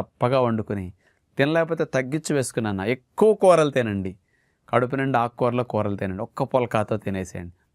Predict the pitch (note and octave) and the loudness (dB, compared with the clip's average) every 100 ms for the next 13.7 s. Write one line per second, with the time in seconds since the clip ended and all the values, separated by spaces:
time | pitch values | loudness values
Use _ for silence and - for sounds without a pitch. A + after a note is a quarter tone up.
0 | - A#2 - D3+ D3 B2 - A#2+ G#2+ G#2+ | 0 0 0 0 2 2 -2 -2 -2 -6
1 | - D3 C#3 G#2 F2 F2+ - _ _ _ | -4 0 2 0 -4 -12 -18 _ _ _
2 | _ _ _ _ _ _ _ - G#2 A2 | _ _ _ _ _ _ _ -6 -4 -4
3 | A2 A2 G#2 - G2+ F#2+ F#2 - _ _ | -4 -2 -2 -4 -8 -6 -8 -14 _ _
4 | _ _ G#2 G#2 G#2+ G#2 - G2+ G2 F#2+ | _ _ -6 -4 -4 -6 -4 -4 -4 -6
5 | F#2+ F#2+ - G2+ F#2 G2 F2 G#2+ F#2 F2 | -4 -4 -4 -6 -4 -8 -6 -6 -6 -6
6 | G2 F#2+ F2+ F2+ F2+ F#2 F2 - F2+ F#2 | -6 -6 -6 -8 -8 -10 -10 -14 -16 -16
7 | - _ _ _ _ - A#2+ - C3+ A2+ | -20 _ _ _ _ -6 -6 -2 -2 0
8 | A#2 G2+ G2+ F#2+ F2+ _ _ _ - G2 | -4 -2 -4 -6 -10 _ _ _ -10 0
9 | G2 F#2+ G2 F#2 F#2 - F2+ F2 _ _ | 0 2 -4 -6 -12 -10 -12 -14 _ _
10 | _ - F#2+ G#2+ G#2+ G2+ G2 F#2+ F#2 F#2 | _ -14 -6 -2 0 -2 -2 -4 -8 -12
11 | - F#2 F#2+ A2+ A2+ G#2+ G#2 G2 - G2 | -14 -16 -6 -4 -2 -2 -4 -6 -8 -16
12 | - G#2+ - A2 G2 F#2 F#2 - - - | -12 -10 -8 -6 -6 -6 -10 -14 -14 -10
13 | F#2+ F#2+ F#2+ F#2+ F#2+ F#2 F#2+ | -8 -8 -8 -8 -8 -8 -10